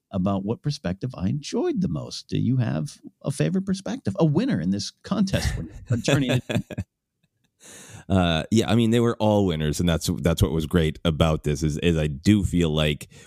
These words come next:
Speaker 2: without them sort of explicitly turning to the camera and saying, e-, except actually in a couple instances of, you know, "This is my exact goal," that we saw what they were interested in Star Wars grew out of their personality.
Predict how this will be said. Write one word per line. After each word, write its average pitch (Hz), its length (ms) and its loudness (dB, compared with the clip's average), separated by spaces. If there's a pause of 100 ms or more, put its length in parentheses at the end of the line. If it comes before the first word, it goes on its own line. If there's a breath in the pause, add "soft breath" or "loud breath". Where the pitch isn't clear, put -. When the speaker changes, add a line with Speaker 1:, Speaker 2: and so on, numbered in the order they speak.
(100)
Speaker 2:
without 90 420 2
them 87 220 2
sort 82 160 0
of 76 80 0
explicitly 80 540 0
turning 85 300 0
to 76 40 0
the 73 80 0
camera 80 380 0
and 73 440 -2
saying, 80 480 0 (120)
e-, 90 80 4 (100)
except 101 320 2
actually 82 380 0
in 78 80 0
a 78 40 0
couple 101 220 2
instances 80 460 0 (100)
of, 73 380 -2
you 78 80 -2
know, 71 100 -2
"This 85 280 0
is 76 120 -2
my 80 160 2
exact 76 440 -2
goal," 76 380 0 (220 soft breath)
that 82 100 2
we 85 120 2
saw 76 400 0
what 78 240 0
they 80 80 2
were 80 160 0
interested 85 520 2
in 78 140 2
Star 82 240 2
Wars 76 220 0
grew 80 160 2
out 73 60 2
of 73 60 0
their 69 80 0
personality. 73 680 0